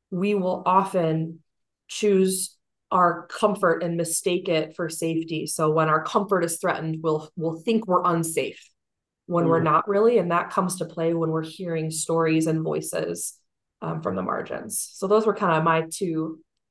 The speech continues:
Speaker 1: main areas of focus this week.
Speaker 2: Yeah, and see,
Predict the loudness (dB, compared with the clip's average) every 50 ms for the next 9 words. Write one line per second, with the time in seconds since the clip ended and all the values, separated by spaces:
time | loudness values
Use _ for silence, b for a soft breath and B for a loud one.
0 | _ -6 -2 2 2 4 4 2 2 2 2 2 2 2 2 0 0 0 -2 -2
1 | 0 0 0 0 0 -6 -8 -8 -8 -8 -8 -10 -12 _ -6 -4 -4 -4 -10 -10
2 | -12 -12 -14 -16 -18 _ _ _ _ _ _ _ _ _ _ _ _ _ _ _
3 | _ _ _ _ _ _ _ _ _ _ _ _ _ _ _ _ _ _ _ -4
4 | 0 2 4 4 4 4 4 4 4 4 4 2 0 -4 -4 -2 -2 2 2 4
5 | 4 2 2 0 -4 -8 -12 _ _ _ _ _ _ _ _ -16 -10 -6 -4 0
6 | 0 2 2 2 2 2 2 2 0 -2 -4